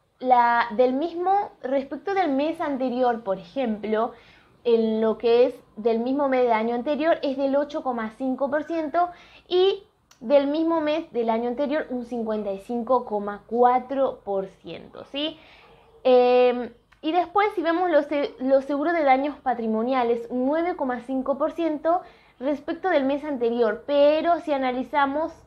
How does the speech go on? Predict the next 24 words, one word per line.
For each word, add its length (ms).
del 220
mismo 500
mes 300
del 420
año 380
anterior, 800
un 220
cincuenta 440
y 120
seis 300
coma 380
siete 540
por 220
ciento, 640
¿sí? 280
Así 340
que, 180
por 220
un 200
lado, 360
veamos 580
que 420
creció 520
bastante 640